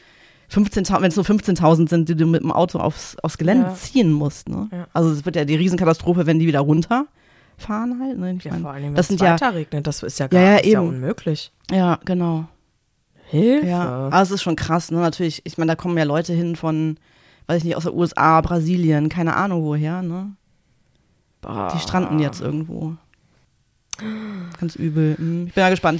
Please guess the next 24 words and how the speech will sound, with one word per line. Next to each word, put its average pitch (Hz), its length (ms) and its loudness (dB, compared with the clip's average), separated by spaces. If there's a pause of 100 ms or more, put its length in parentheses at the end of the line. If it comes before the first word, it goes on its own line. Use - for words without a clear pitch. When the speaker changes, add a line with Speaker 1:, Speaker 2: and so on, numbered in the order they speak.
Speaker 1:
Ich, - 80 -18
also - 160 -2
ein 175 80 0
paar 180 140 -2
Leute 185 380 0 (340)
kenne 196 160 0
ich, 196 80 0
die 208 120 -2
da 190 220 0
sind 196 160 -2
gerade. 202 520 -4 (100)
Speaker 2:
Mhm. 175 400 -4 (140)
Speaker 1:
Da - 80 -14
kommen 180 160 -2
schon 185 100 -4
mal 180 140 0
Bilder 185 400 2
mit, 170 320 -4
äh, 165 240 -2 (420)
ja, 160 220 -8 (880)
im 175 100 -4
Schlamm 185 300 0
mit 165 160 -2
Gummistiefeln. 180 840 -4